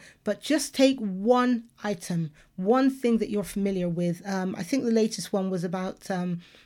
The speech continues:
boosting your immune system. And so if you're someone who is big,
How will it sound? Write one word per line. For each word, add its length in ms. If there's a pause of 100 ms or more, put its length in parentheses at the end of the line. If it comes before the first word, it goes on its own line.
(140)
boosting 380
your 120
immune 280
system. 580 (240)
And 180
so 140
if 180
you're 80
someone 520
who 180
is 120
big, 520